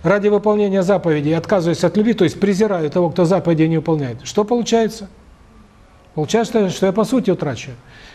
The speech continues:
Но в то время человек не мог любить и наказывать одновременно. Он либо любил и всё прощал, либо не любил и наказывал.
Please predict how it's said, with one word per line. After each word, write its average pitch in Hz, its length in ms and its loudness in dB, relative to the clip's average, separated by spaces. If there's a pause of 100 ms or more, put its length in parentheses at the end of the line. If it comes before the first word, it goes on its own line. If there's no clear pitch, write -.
Но 196 120 2
в 202 100 -6
то 262 120 2
время 226 320 -2
человек 196 420 2
не 220 100 4
мог 190 300 2
любить 175 360 2
и 214 40 2
наказывать 180 540 0
одновременно. 156 580 -2 (340)
Он 190 120 4
либо 196 200 4
любил 254 420 2 (320)
и 170 60 2
всё 170 200 2
прощал, 131 420 -6 (500)
либо 180 240 2
не 220 120 0
любил 240 400 0
и 202 100 0
наказывал. 123 560 -2